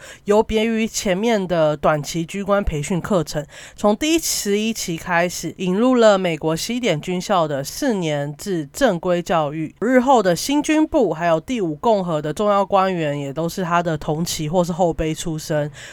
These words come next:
为他建立的独裁政权打下了一个很良好的基础。一九六一年，朴正熙发动五一六军事政变，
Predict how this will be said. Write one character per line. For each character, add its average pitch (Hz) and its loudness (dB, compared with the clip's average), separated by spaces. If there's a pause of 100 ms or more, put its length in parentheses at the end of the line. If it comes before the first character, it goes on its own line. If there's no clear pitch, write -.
(120)
为 247 6
他 214 8
建 208 2
立 208 -2
的 156 2
独 165 -4
裁 151 0
政 190 0
权 156 -2
打 139 -4
下 175 0
了 147 -2
一 147 -4
个 151 -4
很 143 -4
良 143 -2
好 180 2
的 143 -8
基 175 -2
础。 - -4 (160)
一 339 2
九 262 6
六 262 6
一 294 0
年， 208 2
朴 170 -6
正 196 2
熙 190 -2
发 185 4
动 190 6
五 147 -2
一 165 -8
六 190 2
军 175 -6
事 170 -6
政 143 -2
变， 160 -4